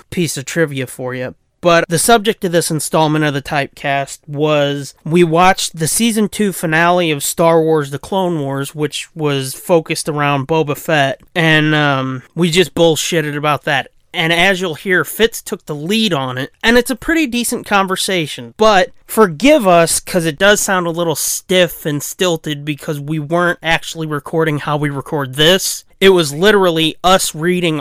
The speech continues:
our halves of the conversation, and then he married those two halves and cut 'em together and made it flow better, which I know is rough. At the time, he put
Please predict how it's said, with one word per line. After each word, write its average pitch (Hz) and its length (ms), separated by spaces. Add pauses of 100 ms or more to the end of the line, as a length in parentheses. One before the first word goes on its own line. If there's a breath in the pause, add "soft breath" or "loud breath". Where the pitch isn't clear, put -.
our 160 320
halves 165 420
of 156 60
the 151 80
conversation, 147 1000 (100)
and 170 240
then 156 180
he 165 640
married 170 640
those 151 280
two 170 200
halves 151 440
and 135 100
cut 165 200
'em 160 140
together 151 400
and 143 140
made 151 220
it 143 280
flow 156 580
better, 127 560
which 143 480 (160)
I 165 100
know 151 300
is 139 160
rough. 147 520 (140)
At 185 160
the 160 60
time, 185 380
he 160 120
put 151 380